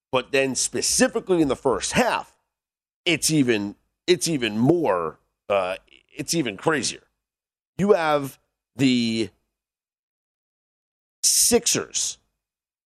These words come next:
as a two-point favorite in Toronto against the Raptors. But yet the Raptors, who are down two games to none and are home for game three,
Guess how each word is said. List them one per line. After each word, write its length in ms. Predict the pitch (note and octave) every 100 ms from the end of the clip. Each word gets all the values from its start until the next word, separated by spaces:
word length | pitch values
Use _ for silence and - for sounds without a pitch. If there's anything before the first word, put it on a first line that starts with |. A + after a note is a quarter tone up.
| _ _ _ _ _ _ _ _ _ _ _ _
as 240 | C#3 D#3+ B2+
a 140 | C3+
two-point 760 | A#2 - A#3+ C4+ - G#3+ G#3 -
favorite 500 | G3 F3 B2 F#2 - -
in 280 | E3+ G#3+ A3+
Toronto 680 | - F#3 E3 D#3+ - C#3+
against 320 | A#2 B2 B2+
the 80 | -
Raptors. 680 | A2 G2 E2+ D2 - - - _ _ _ _ -
But 160 | C#3+
yet 220 | C#3+ D#3+ -
the 80 |
Raptors, 880 | A#2+ B2 G#3 C4 - B2+ F#2 G2+ - -
who 160 | B2 C#3
are 100 | C#3
down 500 | B2 C#3+ E3 A#3+ B3+
two 180 | G#3 A3
games 300 | A3+ B3 G#3+
to 80 | C#4
none 340 | C4+ A#2+ F#2+ - _ _ _ _ _ _ _
and 180 | A2 A#2
are 200 | C#3 D#3
home 280 | C3 F#3+ A3+
for 140 | A#3+
game 260 | A#3 A#3 B3
three, 420 | B3+ B3 C3 G#2+